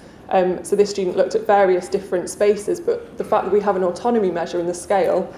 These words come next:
meant he could really start to understand why is it that certain spaces maybe boost people's well-being. Is it because they're actually involved in the running of those spaces? And we could actually start to look at that 'cause of the autonomy measure.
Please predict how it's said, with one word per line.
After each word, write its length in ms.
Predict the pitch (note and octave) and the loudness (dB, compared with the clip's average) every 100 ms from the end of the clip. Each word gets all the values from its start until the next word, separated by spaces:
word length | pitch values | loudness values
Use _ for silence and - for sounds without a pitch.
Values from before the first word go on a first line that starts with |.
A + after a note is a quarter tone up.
| - - | -20 -6
meant 140 | G3 G3 | -2 0
he 100 | G#3+ | 0
could 160 | G3+ | 4
really 200 | G#3 G3 | 4 4
start 220 | G3 F#3 - | 2 0 0
to 60 | |
understand 540 | G3 F#3 - F3+ F3+ - - - - | -2 -2 -2 -2 -4 -8 -20 -20 0
why 220 | G3+ G#3+ | 4 6
is 140 | G#3 | 6
it 80 | G#3+ | 4
that 140 | F#3+ - | -2 0
certain 300 | G3+ G3 F#3 | 2 2 0
spaces 680 | - F3+ F3+ F3 F3 E3+ - - - G3 | 0 0 0 2 2 0 -8 -20 -8 -4
maybe 160 | F#3 | -2
boost 280 | F#3 G3+ G3 | 0 -2 -2
people's 280 | G3 G3 F#3+ | -4 -4 0
well-being. 400 | F3+ F#3 F3+ D#3+ | 2 2 0 0
Is 180 | G3+ G3+ | -2 -2
it 60 | |
because 200 | - G3 | -4 -2
they're 140 | F#3 F#3+ | 2 2
actually 220 | - F#3+ | 2 -2
involved 320 | F#3+ G3 F#3+ | 2 2 2
in 60 | F3+ | -2
the 80 | |
running 260 | F3+ G3 F#3+ | 0 0 0
of 100 | F3 | -2
those 180 | - F3+ | -4 -4
spaces? 500 | - F3 E3+ - - | -2 -2 -2 -4 -2
And 60 | |
we 80 | F#3 | -2
could 140 | F#3+ - | -2 -4
actually 200 | - F#3+ | -4 -2
start 160 | G3+ | -2
to 60 | G3+ | 0
look 140 | G3 | -2
at 60 | - | -2
that 120 | - | -4
'cause 140 | - - | -6 -4
of 60 | |
the 80 | F3 | -2
autonomy 360 | F3 F3+ F3+ E3 | -2 -4 -6 -6
measure. 380 | E3 E3 D#3+ | -8 -6 -8